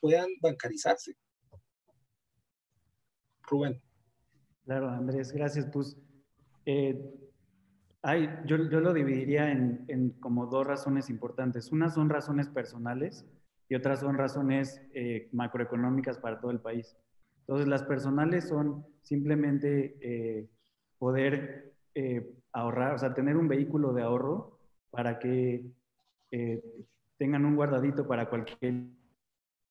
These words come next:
Speaker 2: imprevisto. Puede haber que, una enfermedad, eh, que se pierda un empleo, etcétera. Eh, además de eso,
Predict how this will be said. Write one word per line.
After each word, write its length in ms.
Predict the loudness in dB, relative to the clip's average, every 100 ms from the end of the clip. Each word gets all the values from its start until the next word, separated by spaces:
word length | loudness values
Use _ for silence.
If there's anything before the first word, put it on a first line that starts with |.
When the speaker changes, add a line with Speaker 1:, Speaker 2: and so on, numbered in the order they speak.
| -6
Speaker 2:
imprevisto. 420 | -2 0 0 0
Puede 120 | 2
haber 160 | 2 0
que, 140 | -6 -12 -10
una 120 | -2 -2
enfermedad, 540 | 0 -2 0 0 -2
eh, 200 | -6 -8
que 120 | -12
se 100 | -14
pierda 160 | -4 0
un 80 | 0
empleo, 220 | 2 0
etcétera. 400 | -2 -8 -10 -14 _ _
Eh, 340 | -4 -2 -4 -6 -14 _ _ _ _
además 440 | -4 0 4 4 4
de 80 | 2
eso, 200 | 2